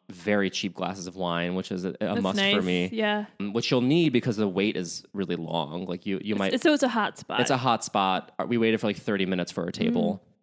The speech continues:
Speaker 1: And we thought we were, like, beating the crowd 'cause we got there really early at, like,
Speaker 2: Mm-hmm.
Speaker 1: five thirty, and it was
Speaker 2: Yeah,
Speaker 1: not early
Speaker 2: that's,
Speaker 1: enough.
Speaker 2: that's crazy.
Speaker 1: Yeah, so it's a, it's a hot spot, and deservedly so. It's really delicious,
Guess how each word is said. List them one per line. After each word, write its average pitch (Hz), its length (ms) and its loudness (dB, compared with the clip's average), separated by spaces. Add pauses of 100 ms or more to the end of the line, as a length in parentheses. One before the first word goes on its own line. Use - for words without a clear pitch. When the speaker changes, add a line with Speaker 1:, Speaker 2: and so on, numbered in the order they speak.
Speaker 1:
And 117 140 2
we 120 100 6
thought 110 240 6
we 113 80 6
were, 104 140 4
like, 95 300 2
beating 98 260 0
the 90 60 0
crowd 90 340 -2
'cause - 80 -18
we 104 60 -2
got 92 240 -2
there 92 80 -2
really 90 340 -4
early 90 300 -2
at, - 80 -8
like, 208 140 -2
Speaker 2:
Mm-hmm. 107 100 -4
Speaker 1:
five 80 260 -4
thirty, 85 420 -6
and - 80 -6
it - 60 -12
was - 140 0
Speaker 2:
Yeah, - 60 0
Speaker 1:
not 226 220 4
early 196 100 4
Speaker 2:
that's, - 100 4
Speaker 1:
enough. 160 360 2 (200)
Speaker 2:
that's - 160 -16
crazy. 196 380 -8
Speaker 1:
Yeah, 92 240 0
so 113 160 -6
it's 110 120 -6
a, - 100 -10
it's 127 140 -6
a 117 60 -4
hot 131 220 -2
spot, 110 400 0
and 92 440 -2 (320)
deservedly 131 540 2
so. 113 260 0
It's - 160 -2
really 107 220 -2
delicious, 90 720 -4